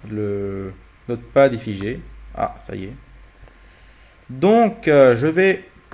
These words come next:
tout de suite lancer, euh, le virus que Trend Micro avait bloqué.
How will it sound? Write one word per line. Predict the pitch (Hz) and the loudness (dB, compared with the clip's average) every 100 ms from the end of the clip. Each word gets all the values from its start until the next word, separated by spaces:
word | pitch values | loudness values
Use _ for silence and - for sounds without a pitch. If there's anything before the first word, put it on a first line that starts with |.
| - - - | -20 -20 -12
tout | 156 | -10
de | 156 | -8
suite | - 170 165 - | -4 -4 -6 -6
lancer, | 131 151 - 160 156 151 - - - | -4 -4 -2 0 0 -2 -6 -20 -6
euh, | 113 101 101 | -2 0 0
le | 113 139 180 | -2 -2 -2
virus | - 120 139 147 139 143 - 101 - - - - - - - - - | -2 -4 -2 0 -2 -4 -4 -4 -6 -18 -20 -20 -20 -20 -20 -16 -4
que | 147 | -2
Trend | 147 135 | 0 -2
Micro | 147 143 - 139 143 143 | -2 -4 -4 0 0 0
avait | 135 139 131 | -4 -2 0
bloqué. | 110 104 107 143 - | 0 -4 -2 -4 -4